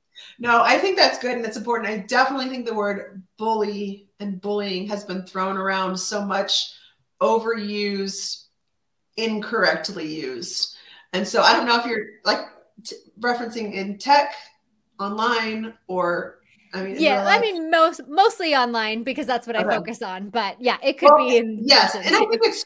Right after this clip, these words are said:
Speaker 1: tricky too, because, um, you know, people hide behind technology, or they see technology as a barrier that they can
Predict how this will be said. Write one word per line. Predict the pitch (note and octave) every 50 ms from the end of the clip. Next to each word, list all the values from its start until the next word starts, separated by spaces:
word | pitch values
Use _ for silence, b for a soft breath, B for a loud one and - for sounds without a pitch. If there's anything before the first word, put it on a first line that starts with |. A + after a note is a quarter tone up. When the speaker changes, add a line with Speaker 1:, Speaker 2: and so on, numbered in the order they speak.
| - -
Speaker 1:
tricky | D4+ C#4 C#4+ B3+ A#3+ A3+
too, | - - C#4 C4+ B3+ -
because, | A#3+ A#3+ - - A#3 B3 A#3 A3+ A3 G#3+ A3 - - - - - _ _ _ _ _ _ _ _ -
um, | A3 A3 G#3 G3+ G3+ G3 F#3+ F#3+ G3 G3 G3+ - _ _ _ _ _ _ _ _ _ _ _ _ _ _
you | A3 A#3+ A3+
know, | G#3+ G3 F#3+ G3 G3+ G3+ - - - _
people | - B3 A#3 - B3+ C4
hide | B3+ A#3+ B3 F#4+ - -
behind | A#3+ A#3+ A#3 G#3+ G3+ E3+ F3 E3+ F3 F#3 - - - _ _ _ _ _ _ -
technology, | - G#3 F#3+ - G3+ A#2 - - - - - - D4 -
or | - A3+
they | A#3 A#3+ A#3 A#3+
see | - - - - C#4 C#4+ C#4
technology | C#4 C4+ C#4 C4+ B3+ A3 G#3+ G#3+ G#3+ A3 G#3+ G#3 A#3 A3+
as | G3+ G3+ G3+
a | G#3 F#3
barrier | F3+ - - - F#3+ G3+ G#3 G3+ G#3 A3 G#3+ G#3+ G#3+ G#3+ - -
that | G#3 G3+ - -
they | E3+ F3 E3+
can | - A3+ A3 G#3+ G3 F#3+ G3